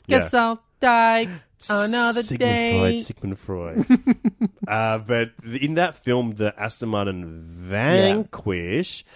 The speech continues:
Speaker 1: they're like,
Speaker 2: Vanish.
Speaker 1: "Hold the Q," and I am Q. <laughs>
Speaker 2: Oh, I'm Q.
Speaker 1: I'll hold
Speaker 2: Hold
Speaker 1: it.
Speaker 2: me. I am.
Speaker 1: <laughs> And they call the Vanish because it can go invisible, and that's 'cause it's got little cameras all over
Speaker 2: Yeah,
Speaker 1: it.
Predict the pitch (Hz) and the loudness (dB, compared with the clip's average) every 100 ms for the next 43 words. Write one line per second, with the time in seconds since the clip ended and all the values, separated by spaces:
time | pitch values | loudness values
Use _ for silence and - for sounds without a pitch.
0 | - _ 170 175 170 190 226 226 208 175 | -20 _ -4 -2 0 0 0 2 4 4
1 | 120 104 101 - 226 220 202 160 151 - | 2 0 -4 4 8 10 10 8 4 2
2 | 147 131 110 87 - 123 131 131 123 117 | 2 6 6 4 -2 0 2 6 4 2
3 | - - 92 90 82 - - - 330 330 | -6 -10 -4 0 0 -2 -14 -2 -2 0
4 | 440 - - - 339 - - 247 285 247 | -4 -2 -4 -2 -4 -4 -6 -2 0 2
5 | - 285 262 339 - 285 285 226 220 196 | 4 4 4 8 8 8 6 6 4 4
6 | 190 170 110 - 165 165 156 139 113 - | 6 6 6 0 0 2 2 0 -4 -4
7 | - - 415 - 381 320 330 185 139 156 | -8 -6 -6 -6 -2 2 4 2 2 2
8 | 151 156 131 120 151 185 185 180 151 156 | 2 0 2 2 2 4 6 6 4 0
9 | 143 143 120 98 101 160 277 - - 170 | -4 0 2 2 4 4 2 -4 -16 -4
10 | 120 143 131 127 - 117 110 117 120 123 | 0 2 2 2 0 0 6 6 6 2
11 | 117 107 113 113 107 104 104 107 117 98 | -2 0 0 0 2 2 2 -2 -4 -4
12 | 104 104 101 - 98 92 104 107 113 117 | -4 -4 -8 -8 -8 -6 -6 -2 0 2
13 | 123 117 196 233 | 2 2 2 0